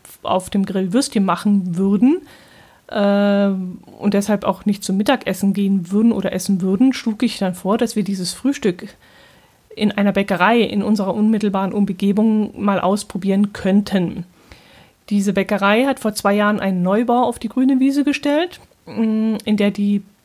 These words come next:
Backwaren frisch hergestellt werden und zusätzlich in einem eigenen Laden auch verkauft werden. Der Laden selbst ist so groß, dass da auch noch ein paar Tische Platz haben,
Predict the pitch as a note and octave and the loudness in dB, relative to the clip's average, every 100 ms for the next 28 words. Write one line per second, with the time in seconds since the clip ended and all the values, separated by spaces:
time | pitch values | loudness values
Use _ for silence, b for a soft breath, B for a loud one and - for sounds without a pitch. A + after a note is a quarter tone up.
0 | - G#3 G#3 A3 A3 G#3+ G#3+ G#3 - - | -4 -4 0 0 2 2 0 -2 -8 -2
1 | G#3 - - F#3 F#3 A3+ A#3+ A#3+ C4 D4 | -2 -2 -6 -4 -2 -2 0 2 2 2
2 | F#4 - B3 B3+ B3+ - A3+ A#3 G#3+ - | -2 -4 2 2 2 -2 0 0 -2 -4
3 | A#3 - F#3+ G3 G3+ F#3+ G#3 A3 G3+ F#3 | -4 -2 -4 0 0 0 0 0 0 0
4 | G#3 - G3 - F#3+ - F#3+ G3+ - F#3 | -2 -2 -6 -8 -12 -2 0 0 0 -2
5 | E3+ - - _ _ _ _ _ B B | -4 -12 -16 _ _ _ _ _ B B
6 | B B G3+ G3 G3+ G3+ G#3 A#3+ - - | B B 2 4 4 2 4 2 0 -4
7 | A#3+ A#3 - A#3+ B3 A3 G#3+ C#4+ - A3+ | -4 -4 -2 0 0 0 0 0 -2 -4
8 | - G#3+ G#3 - G3+ G#3 G3+ G3+ F#3+ C#4+ | 0 0 2 0 0 0 -2 -4 -4 -4
9 | C#4+ B3 - F#3+ - F#3 A#3+ E4+ | -2 -4 -6 -6 -2 2 2 0